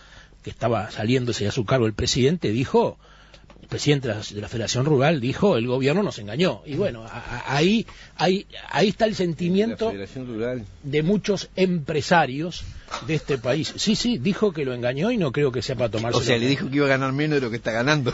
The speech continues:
Speaker 1: No, no,
Speaker 2: <laughs> Porque
Speaker 1: no, bueno,
Speaker 2: es
Speaker 1: eso,
Speaker 2: la única manera de engañar al,
Speaker 1: eso
Speaker 2: al
Speaker 1: que,
Speaker 2: producto.
Speaker 1: eso que están ganando tanto vendrá de una persona que no, que, que, que, que no sabe cuáles son los números del campo. Pero aunque
Speaker 2: Por
Speaker 1: haya
Speaker 2: favor,
Speaker 1: ganado,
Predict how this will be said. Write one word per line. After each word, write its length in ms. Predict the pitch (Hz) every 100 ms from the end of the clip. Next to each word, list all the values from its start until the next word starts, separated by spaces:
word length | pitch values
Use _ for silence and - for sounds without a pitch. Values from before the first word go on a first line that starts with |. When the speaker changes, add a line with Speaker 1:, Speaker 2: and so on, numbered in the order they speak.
| -
Speaker 1:
No, 160 | 151 262
no, 100 | 262
Speaker 2:
<laughs> 40 |
Porque 180 | 240 185
Speaker 1:
no, 100 | 165
bueno, 220 | 240 190
Speaker 2:
es 160 | 147 156
Speaker 1:
eso, 100 | 151
Speaker 2:
la 20 |
única 240 | 175 170 156
manera 260 | 151 165
de 60 | 156
engañar 420 | 135 139 180 175
al, 180 | 135 110
Speaker 1:
eso 280 | 208 - 233
Speaker 2:
al 40 |
Speaker 1:
que, 80 | 123
Speaker 2:
producto. 200 | 135 -
Speaker 1:
eso 260 | 196 220 214
que 80 |
están 240 | 180 190 190
ganando 360 | 180 185 165
tanto 360 | 143 196 226 254
vendrá 300 | 185 151 151
de 40 | 175
una 180 | 170 135
persona 460 | 143 175 220 233
que 100 | 147
no, 180 | 131 147
que, 200 | - -
que, 180 | 135 139
que, 200 | - 147
que 140 | - 151
no 100 | 175
sabe 260 | 202 180
cuáles 200 | 151 160
son 100 | 156
los 100 | 143
números 240 | 151 147 131
del 100 | 120
campo. 280 | 190 139 120
Pero 160 | 151
aunque 180 | 151 170
Speaker 2:
Por 80 | 240
Speaker 1:
haya 140 | 262
Speaker 2:
favor, 140 | 196 156
Speaker 1:
ganado, 380 | 131 113 123